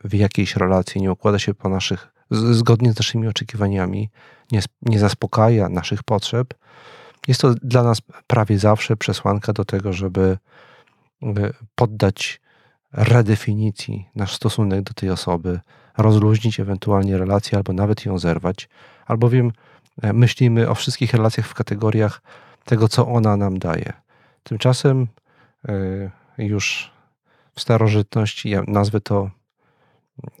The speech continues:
efektem ksantypy, czy zjawiskiem ksantypy. Już w starożytności pojawiła się idea, którą właśnie zainaugurował, stąd na-, nazwisko jego żony Sokrates,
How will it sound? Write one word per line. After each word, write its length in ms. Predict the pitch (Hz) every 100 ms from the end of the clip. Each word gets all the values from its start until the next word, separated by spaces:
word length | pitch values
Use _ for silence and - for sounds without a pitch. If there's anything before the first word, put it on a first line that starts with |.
| -
efektem 460 | 127 - 123 120 104
ksantypy, 680 | - 113 101 113 104 95 95 -
czy 260 | - 98 101 _ _ _ _ _ -
zjawiskiem 640 | 110 113 107 117 - 101
ksantypy. 520 | - 104 95 101 -
Już 180 | 107 107
w 20 |
starożytności 760 | - 113 107 101 - 117 - 120 - -
pojawiła 360 | 107 98 104
się 160 | 98 -
idea, 460 | - 110 101 95 90
którą 260 | - 98 90
właśnie 380 | 95 - 98 95 _ _ _ _ -
zainaugurował, 880 | 104 104 104 104 104 104 101 98 92
stąd 280 | - 98
na-, 220 | 101 104 101
nazwisko 520 | 104 101 101 104 110
jego 240 | 98 104
żony 280 | 98 98 95
Sokrates, 640 | - 104 104 98 113 110